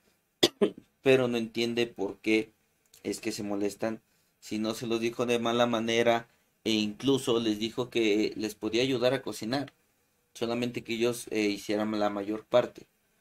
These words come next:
Por otro lado, al ver el desprecio de, por parte del cuarto agua,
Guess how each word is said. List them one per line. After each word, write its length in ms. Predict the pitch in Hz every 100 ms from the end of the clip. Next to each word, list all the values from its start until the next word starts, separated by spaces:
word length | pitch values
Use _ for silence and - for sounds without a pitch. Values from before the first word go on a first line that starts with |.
| _ _ _ -
Por 160 | 110
otro 240 | 110 - 131
lado, 400 | 131 123 123 -
al 160 | 107 101
ver 400 | 104 117 113 127 -
el 240 | 107 101
desprecio 560 | 98 - - 104 104 98
de, 120 | 95 -
por 180 | - 107
parte 340 | - 107 101 98
del 160 | 95
cuarto 380 | 101 104 - 110
agua, 420 | 107 101 107 -